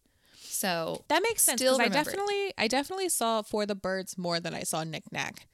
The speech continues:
Speaker 1: Yeah, yeah. No, I agree. I, I remember this one very distinctly. <laughs>
Speaker 2: Yeah. And then, like, I just, I love, I love instant karma.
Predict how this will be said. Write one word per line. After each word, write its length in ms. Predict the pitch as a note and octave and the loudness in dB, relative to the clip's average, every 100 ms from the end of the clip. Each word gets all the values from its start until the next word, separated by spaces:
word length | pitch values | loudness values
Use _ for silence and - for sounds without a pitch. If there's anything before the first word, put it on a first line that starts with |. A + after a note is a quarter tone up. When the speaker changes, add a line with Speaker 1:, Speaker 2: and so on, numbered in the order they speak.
| _ _ - - _ _ - | _ _ -20 -20 _ _ -8
Speaker 1:
Yeah, 400 | F#3 D#3 C#3 - | -2 0 -2 -4
yeah. 280 | F3 D#3 C#3+ | -4 -4 -4
No, 220 | F3+ E3 D3+ | -4 -2 0
I 120 | E3+ | 0
agree. 360 | E3+ D#3+ D3+ - | 0 -2 0 2
I, 240 | E3 D#3+ - | 2 0 2
I 100 | F#3 | 4
remember 420 | B3 B3 G#3+ G#3 | 4 2 2 0
this 220 | F#3 F#3 | 0 0
one 140 | F3+ F#3 | 0 -2
very 480 | D#3 E3 D#3+ E3 D3 | 0 0 0 -2 -2
distinctly. 840 | C#3+ - - A#3+ F#3+ G#3 - D4 | -2 0 0 0 -2 -4 -2 0
<laughs> 40 | F#4+ | 0
Speaker 2:
Yeah. 440 | A#3+ A3 A#3 F3+ G3 - - - - - | 0 0 0 0 -6 -10 -14 -12 -12 -4
And 240 | A3 A#3 | -4 -2
then, 320 | A3 G#3+ G#3+ G#3+ | -2 0 -2 -4
like, 380 | F#3+ F#3 - - _ _ _ _ - | -4 -6 -10 -18 _ _ _ _ -4
I 100 | B3 | -2
just, 300 | E4 - - G#3+ | 0 -2 -4 -4
I 100 | A3 | -2
love, 440 | G#3+ F#3+ G3 A3 - - | 2 2 0 -6 -18 -4
I 100 | A3+ | -2
love 260 | G#3 F#3+ F3 | 0 -2 -2
instant 440 | F3+ - - - | -4 -2 -4 -4
karma. 520 | - E3+ - D3 G3 | -6 -6 -4 -4 -4